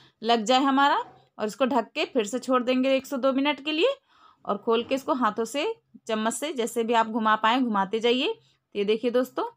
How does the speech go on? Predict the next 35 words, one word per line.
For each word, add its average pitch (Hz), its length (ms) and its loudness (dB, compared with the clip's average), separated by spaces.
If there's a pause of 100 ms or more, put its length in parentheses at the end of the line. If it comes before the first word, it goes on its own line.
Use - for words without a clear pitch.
(240)
दूसरी 233 340 -2
बार 233 220 4
में 262 120 0
हम 587 220 -4 (280)
ऐसे 220 280 0
आराम 233 260 4
से 302 120 -2
पलट 233 300 2
जाता 240 320 2
है, 359 200 -2 (540)
कोई 240 120 2
दिक्कत, 254 300 -2
एक 277 240 0
ही 339 60 0
बार 294 220 4
जो 294 120 0
है 311 60 4
हमें 330 200 2 (200)
फर्स्ट 262 260 -2
में 277 160 0
ही, 415 240 -2
मतलब 262 240 -2 (200)
पहली 240 240 0
बार 262 200 4
में 262 120 4
ही 262 60 4
इसको 277 280 0
प्लेट्स 233 420 0
लगा 233 260 2
के 233 120 -4
पलटना 220 400 -2
पड़ता 240 300 0
है, 330 140 0 (680)
बाकी 226 340 0
हम 285 180 2